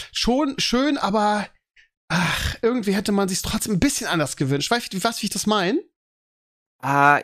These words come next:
Speaker 2: ja, ich wo-,
Speaker 1: Du weißt, was ich meine, ne? Also, es
Speaker 2: Spoilern
Speaker 1: ist
Speaker 2: wir jetzt
Speaker 1: befried-,
Speaker 2: oder nicht? Weil,
Speaker 1: nee, wir spoilern
Speaker 2: ähm,
Speaker 1: natürlich nicht. Wir spoilern bitte nicht. Aber, ähm, also, es ist, es ist irgendwie gut, das Finale, aber irgendwie ist es auch ein kleines bisschen unbefriedigend, fand ich.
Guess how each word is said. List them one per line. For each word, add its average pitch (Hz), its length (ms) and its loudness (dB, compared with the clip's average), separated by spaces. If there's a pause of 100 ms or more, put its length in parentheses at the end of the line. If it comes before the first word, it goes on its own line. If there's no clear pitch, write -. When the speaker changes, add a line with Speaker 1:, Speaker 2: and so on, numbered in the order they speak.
Speaker 2:
ja, 139 280 2
ich 117 80 0
wo-, 147 60 0
Speaker 1:
Du 190 160 4
weißt, - 140 2
was 117 80 2
ich 98 40 0
meine, 214 240 2
ne? 285 280 -2
Also, 208 140 0
es 208 40 -2
Speaker 2:
Spoilern 151 260 8
Speaker 1:
ist 185 60 4
Speaker 2:
wir 196 80 6
jetzt 190 120 8
Speaker 1:
befried-, 277 100 4
Speaker 2:
oder 151 100 8
nicht? 135 320 4
Weil, 117 140 6
Speaker 1:
nee, 113 60 8
wir 110 100 6
spoilern 214 260 4
Speaker 2:
ähm, 208 60 2
Speaker 1:
natürlich 202 260 0
nicht. 233 320 0 (320)
Wir 185 100 0
spoilern 185 300 2
bitte 175 160 2
nicht. 214 240 2 (260)
Aber, 180 360 0
ähm, 170 560 2
also, 160 180 2
es 170 60 -2
ist, - 160 -2
es - 180 -4
ist 214 140 -2
irgendwie 233 340 2
gut, 233 240 2
das 339 140 -2
Finale, 247 340 0
aber 226 160 0
irgendwie 269 300 2
ist 208 160 -2
es 202 80 -4
auch 190 80 -2
ein 180 80 -2
kleines 220 260 -2
bisschen - 200 -4
unbefriedigend, 131 520 -2
fand 123 220 -6
ich. - 160 -12